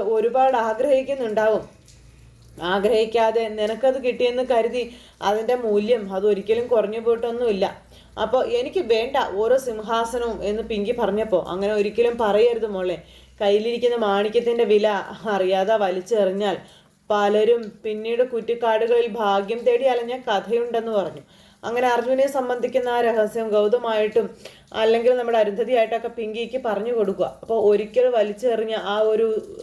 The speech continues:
സൗഭാഗ്യം പിന്നീട് ഒരിക്കലും നമ്മുടെ കൈകളിലേക്ക് തിരിച്ചെത്തണമെന്നില്ല.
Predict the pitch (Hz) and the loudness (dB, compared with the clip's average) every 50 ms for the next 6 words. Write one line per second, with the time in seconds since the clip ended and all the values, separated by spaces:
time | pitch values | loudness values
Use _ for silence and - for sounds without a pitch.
0 | - - - - 226 202 196 196 190 214 214 214 202 220 202 - - - - - | -14 -14 -6 0 0 2 2 2 2 2 2 2 2 0 -4 -4 -6 -16 -20 -20
1 | - _ - - 247 247 247 269 277 277 262 247 226 208 233 214 - 247 247 240 | -20 _ -6 -2 0 0 2 4 4 4 4 4 2 0 -4 -6 -4 -4 -2 -2
2 | 214 170 - - _ _ _ _ _ _ _ _ _ _ _ _ _ - 202 214 | -2 -6 -8 -20 _ _ _ _ _ _ _ _ _ _ _ _ _ -6 -4 -2
3 | 214 220 226 247 254 247 226 214 214 202 226 226 226 226 214 220 240 233 233 214 | 2 2 2 2 2 2 2 2 2 0 0 0 0 0 0 -2 -4 -4 -4 -2
4 | 202 214 214 247 233 233 226 220 226 233 240 240 214 202 190 | -2 -2 -2 -2 -2 -2 0 0 0 0 0 0 -2 0 -2